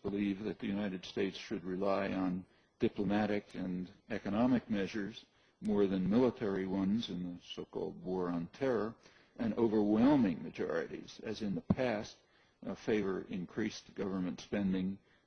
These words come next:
on health care, education, and other social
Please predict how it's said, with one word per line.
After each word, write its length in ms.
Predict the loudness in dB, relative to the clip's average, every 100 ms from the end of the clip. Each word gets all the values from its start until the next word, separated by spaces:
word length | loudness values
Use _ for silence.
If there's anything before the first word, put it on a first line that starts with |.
| -8
on 220 | -6 -4 -2
health 260 | -2 -2
care, 340 | -6 -4 -4 -6 -8 -10
education, 720 | -12 -8 -6 -6 -6 -8 -8 -12 _ _ -6
and 140 | -6 -4
other 320 | -4 -4 -6 -12 _ _ -16 -14
social 480 | -6 -6 -6 -12